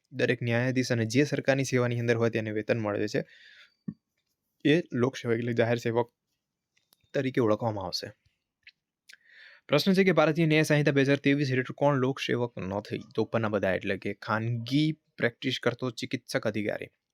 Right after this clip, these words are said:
નગરપાલિકાનો પાર્ષદ અને સહકારી સંસ્થાનો અધ્યક્ષ જે છે એ લોકસેવક નથી. જાહેર, અ, સોરી, બી એન એસ હેઠળ નીચેના અંદરથી કોણ લોકસેવક છે? તો પોલીસ ફોર્સનો હોમગાર્ડ જે છે એ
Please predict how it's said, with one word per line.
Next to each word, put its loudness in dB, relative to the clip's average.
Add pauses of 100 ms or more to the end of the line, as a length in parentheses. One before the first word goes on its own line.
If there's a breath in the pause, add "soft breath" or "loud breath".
(200)
નગરપાલિકાનો -2
પાર્ષદ -2
અને -4
સહકારી 2
સંસ્થાનો -4
અધ્યક્ષ -4
જે -4
છે -2
એ -2 (440 loud breath)
લોકસેવક -4
નથી. -12 (2250 loud breath)
જાહેર, 4
અ, 2
સોરી, 2
બી 4
એન 4
એસ 4 (180)
હેઠળ 0
નીચેના 0
અંદરથી 0
કોણ 0
લોકસેવક -2
છે? -4
તો -10
પોલીસ -6
ફોર્સનો -2
હોમગાર્ડ -2
જે 0
છે -6
એ -2